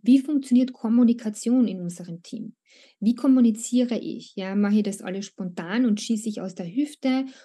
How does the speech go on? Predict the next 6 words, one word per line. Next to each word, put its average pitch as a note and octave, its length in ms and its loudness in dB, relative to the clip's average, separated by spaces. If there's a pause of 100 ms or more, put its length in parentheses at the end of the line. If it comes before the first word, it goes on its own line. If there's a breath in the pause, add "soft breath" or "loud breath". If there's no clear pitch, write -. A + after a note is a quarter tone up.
Oder G3 180 -4
gibt's A3 240 -4
da C4 120 0
schon A3 220 0
eine F#3+ 140 -2
Meetingkultur, B3 1300 2